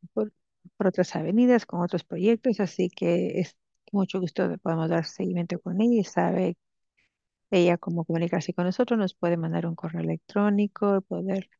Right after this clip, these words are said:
eh, agendar una cita para tener esa conversación. Muy bien. Cherokee Lar. Bueno, yo agregaría aquí,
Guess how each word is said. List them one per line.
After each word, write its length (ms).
eh, 420
agendar 500
una 440
cita 340
para 240
tener 200
esa 160
conversación. 600
Muy 260
bien. 560
Cherokee 500
Lar. 640
Bueno, 260
yo 480
agregaría 1400
aquí, 1080